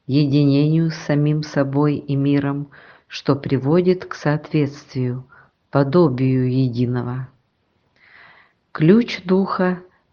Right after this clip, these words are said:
приятие, единение, гармония,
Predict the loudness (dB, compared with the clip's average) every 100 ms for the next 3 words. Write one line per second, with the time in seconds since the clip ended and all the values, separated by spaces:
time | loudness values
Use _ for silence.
0 | 0 4 6 6 4 0 -4 -4 -2 -4
1 | -10 _ _ _ _ -2 0 2 4 4
2 | 4 2 2 0 -2 -6 -10 -18 _ _
3 | -8 -2 0 0 0 0 -2 -2 -4 -6